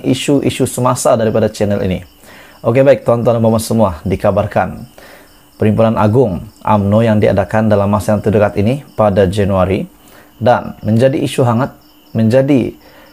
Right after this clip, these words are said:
em, perbualan ramai orang, terutamanya kepada peminat ataupun pengundi umno. Siapa yang akan menjadi Presiden umno?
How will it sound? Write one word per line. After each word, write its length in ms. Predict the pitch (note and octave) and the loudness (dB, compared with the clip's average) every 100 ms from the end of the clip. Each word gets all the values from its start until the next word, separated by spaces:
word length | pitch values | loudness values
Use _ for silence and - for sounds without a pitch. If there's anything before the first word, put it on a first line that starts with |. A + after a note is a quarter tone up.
| - | -14
em, 160 | - G#2+ | -4 -2
perbualan 560 | G#2 A#2 B2+ C3+ C#3+ B2 | 2 2 4 2 2 0
ramai 320 | B2 B2 G#2+ | 0 0 2
orang, 320 | G2+ E2 - - _ | 0 -2 -8 -20 _
terutamanya 640 | E3+ F#3+ F#3 E3+ D3 D3+ | 0 2 2 0 -2 -2
kepada 320 | A#2 A#2 A#2+ | 0 2 2
peminat 480 | G#2+ G#2+ G#2+ A2+ - | 0 0 0 0 -2
ataupun 480 | - G2+ F#2+ A#2 G#2 | -4 -4 -2 -2 -2
pengundi 480 | - G#2+ D3 D3+ A#2 | -4 0 2 2 2
umno. 320 | A#2 G2+ D#2+ - - - - - - _ | 0 0 -4 -10 -20 -20 -20 -20 -20 _
Siapa 960 | - - C#3+ B2 - G2+ D#2+ - - - | -14 -4 0 0 0 -4 -4 -12 -20 -6
yang 320 | G2+ A2 G2 E2+ | 0 2 0 -4
akan 480 | - - B2 F#2 | -6 -2 -4 -2
menjadi 480 | F2+ F#2+ F#2 G2+ G2 | -4 -2 0 0 0
Presiden 560 | F#2 E2+ F2+ - F#2 E2+ | -2 -4 -4 -4 -4 -2
umno? 320 | F#2 F2 E2 | -2 -2 -6